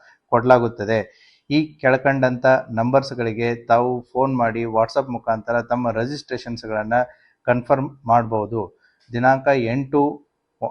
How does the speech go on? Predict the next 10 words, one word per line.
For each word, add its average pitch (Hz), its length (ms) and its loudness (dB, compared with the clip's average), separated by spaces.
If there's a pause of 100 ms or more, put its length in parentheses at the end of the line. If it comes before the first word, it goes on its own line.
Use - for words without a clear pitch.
(140)
ಆ, 110 180 2
ಮೂರು 131 400 0
ಎರಡು 123 260 0
ಸಾವಿರದ 127 500 0
ಇಪ್ಪತ್ತೈದು 127 800 -4
ಸಾಯಂಕಾಲವರೆಗೂ 123 1300 -2
ಕೂಡ 117 160 -2
ರಿಜಿಸ್ಟ್ರೇಷನ್ನು 113 1040 -6
ಓಪನ್ 113 320 -4
ಇರುತ್ತದೆ. 104 640 -8